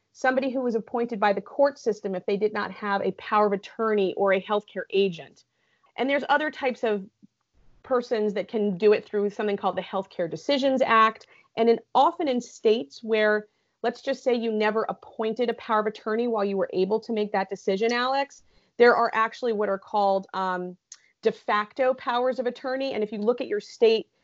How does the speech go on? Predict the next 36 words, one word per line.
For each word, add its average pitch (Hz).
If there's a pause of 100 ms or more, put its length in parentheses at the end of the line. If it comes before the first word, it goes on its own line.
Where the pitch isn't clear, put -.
(200)
state 226
by 196
state, 247
they'll 214
say, 208 (200)
"Well, 311 (240)
you 247
know, 240
if 220
they 220
never 254
filled 277
out 277
the 277
power 254
of 247
attorney 262
paperwork 226
before 214
they 240
got 240
ill 226
or 208
became 220
demented, 254 (240)
and 214
they 214
never 226
got 226
a 214
guardian, 269 (240)
here's 320
the -
pecking 262
order 214
of 202